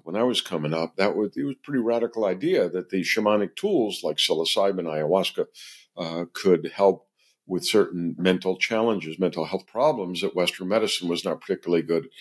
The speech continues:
at treating or curing. So now we live in the psychedelic renaissance where everybody,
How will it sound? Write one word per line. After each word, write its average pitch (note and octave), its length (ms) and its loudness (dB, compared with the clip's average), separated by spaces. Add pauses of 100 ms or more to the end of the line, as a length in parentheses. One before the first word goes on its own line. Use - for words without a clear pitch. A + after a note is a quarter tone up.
(160)
at E2 100 -8
treating E2+ 400 0
or D#2 80 -6
curing. C#3 460 0 (480)
So - 140 -4
now G#2+ 180 0
we G#2 140 2
live F2+ 160 0
in F#2 80 -2
the F2+ 80 -2
psychedelic E2+ 600 0
renaissance F2 800 -2 (380)
where F2 480 0
everybody, F2 760 0